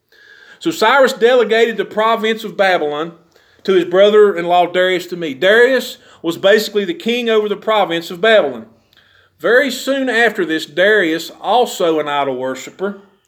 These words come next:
thought to promote Daniel to being the governor over the entire kingdom. What did he see in Daniel that made him want to promote him to basically be the governor over the whole kingdom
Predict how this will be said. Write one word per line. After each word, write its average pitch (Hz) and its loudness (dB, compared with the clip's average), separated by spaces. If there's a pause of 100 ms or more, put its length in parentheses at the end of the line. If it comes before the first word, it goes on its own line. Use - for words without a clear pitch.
(580)
thought 214 -2
to 208 -4
promote 196 -4
Daniel 165 -6
to 143 -10
being 147 -8
the 139 -12
governor 135 -4 (240)
over 135 -6
the 123 -14
entire 160 -8 (360)
kingdom. 117 -14 (2750)
What 262 0
did 220 -2
he 240 -8
see 110 -14 (340)
in 131 -20
Daniel 120 -16 (1300)
that 196 -6
made 214 0
him 208 -4 (140)
want 220 2
to 220 2
promote 208 2
him 208 -4
to 180 -16
basically 208 0
be 202 -4
the 190 -4
governor 196 2
over 185 0
the 170 0
whole 285 2
kingdom 285 -4